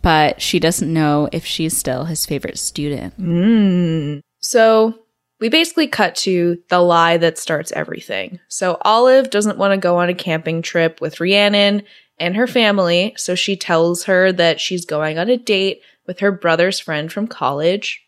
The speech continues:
Speaker 2: George. And this is, like, a weird discrepancy that is, like, never really addressed at any other point in the movie, that, like,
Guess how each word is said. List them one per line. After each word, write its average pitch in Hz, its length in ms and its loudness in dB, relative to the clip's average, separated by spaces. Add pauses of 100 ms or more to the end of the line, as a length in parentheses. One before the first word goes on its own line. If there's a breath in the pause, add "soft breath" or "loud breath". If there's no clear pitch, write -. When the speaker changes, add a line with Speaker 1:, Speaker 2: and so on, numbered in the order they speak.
(120)
Speaker 2:
George. - 640 0 (500 loud breath)
And 240 320 4
this 294 180 0
is, 392 140 2
like, 415 160 2
a 349 100 4
weird 190 720 2 (460)
discrepancy 196 920 0
that 196 200 2
is, 185 100 0
like, 175 140 2
never 175 440 2
really 175 280 4
addressed 156 520 -2 (220)
at 208 140 2
any 233 240 2
other 247 180 2
point 254 400 0
in 254 140 0
the 254 80 2
movie, 262 460 0
that, 208 220 2
like, 175 300 -2